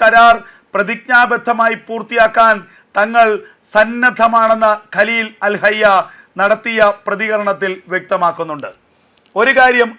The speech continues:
ഹമാസിന് വ്യക്തമായി, ഇനിയും ഇസ്രായേൽ യുദ്ധം തുടരുകയാണെങ്കിൽ അത് തങ്ങളുടെ അന്ത്യത്തോടു കൂടിയേ അവസാനിപ്പിക്കൂ. ഇസ്രായേൽ ഇടയ്ക്ക് വെച്ച് ഈ യുദ്ധം അവസാനിപ്പിക്കില്ല. ഇസ്രായേലിനെ സംബന്ധിച്ച് ഇനി ബന്ദികളുടെ മോചനം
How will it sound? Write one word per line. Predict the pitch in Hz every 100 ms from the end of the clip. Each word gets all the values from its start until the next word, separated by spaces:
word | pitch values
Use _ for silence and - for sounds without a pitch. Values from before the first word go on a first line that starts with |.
| 165
ഹമാസിന് | 190 214 208 202
വ്യക്തമായി, | 190 185 185 165 101 _ _ _ _ _ 220
ഇനിയും | 262 277 254 233 - _ 190
ഇസ്രായേൽ | 190 247 240 240 226 226 202
യുദ്ധം | 190 - 226 196
തുടരുകയാണെങ്കിൽ | 190 196 190 180 175 170 139 - _ - 180
അത് | 214 214 208 185
തങ്ങളുടെ | 196 208 190 185 180 -
അന്ത്യത്തോടു | 180 196 196 214 202 190 170
കൂടിയേ | 175 170 170 156
അവസാനിപ്പിക്കൂ. | 160 165 160 143 143 98 - _ _ _ _ _ _ _ _ _ _ _ 185
ഇസ്രായേൽ | 254 247 247
ഇടയ്ക്ക് | 247 254 240
വെച്ച് | 226 233 208 - _ -
ഈ | 220 226
യുദ്ധം | 226 220 208
അവസാനിപ്പിക്കില്ല. | 202 202 196 185 175 151 - _ _ _ 165
ഇസ്രായേലിനെ | 165 254 269 269 247
സംബന്ധിച്ച് | 247 247 220 240 226 - _ - 220
ഇനി | 247 240 240 _ 165
ബന്ദികളുടെ | 196 208 240 247 233 226 220 185
മോചനം | 196 226 226 226